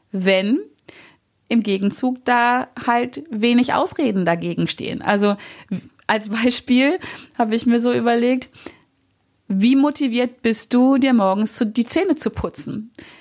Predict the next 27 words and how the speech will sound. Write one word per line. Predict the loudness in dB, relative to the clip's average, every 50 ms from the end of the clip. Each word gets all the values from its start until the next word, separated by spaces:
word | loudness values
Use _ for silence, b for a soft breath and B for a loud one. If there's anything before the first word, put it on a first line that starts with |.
| B B B B
Da | -2 -2 0 0 -2 -4 -4 -6 -4
läufst | -2 -2 -2 -2 -2
du | -2
auch | -2 -2
nicht | -2 -2 0 -2
ins | -2 -2 0
Badezimmer | 0 0 0 0 -2 0 0 2 2 2
und | 2 0 0
rufst, | -2 -2 -2 -4 -8 -4
„Chakalaka, | -2 -2 -2 0 0 -2 -2 -2 -4 -4 -2 -2 -2 0 0 -2 -2 -4 -6
yeah, | -4 -2 0 0 2 2 2 2 2 0 0 -2 -4 -6 -8
<laughs> | -10 -8 -2
Baby, | 0 2 2 2 2 2 2 2 0
ich | 0 0
putze | -2 -4 0 0
mir | 2 2
jetzt | 2 0 -2 -4
die | -6 -6
Zähne“, | -4 -4 -2 0 0 2 2 2 2 0 0 -2 B B B B B B B B
ähm, | B 0 0 2 2 2 2 0 0 -2 -2 -2 -2
und | -2 -2 0
musst | 0 0 -2 -2 -6 -14 -6 -2
eine | 0 2 4
hohe | 4 2 2
Motivation | 2 2 0 0 -2 -4 -4 -2 -2 -2 0 2 2 0
haben. | 0 0 -2 -4 -4 -6 -10 -10 _ B B B B B B B B B B _ -2 0
Denn | 2 2 2 0 -2 -2 -4 -6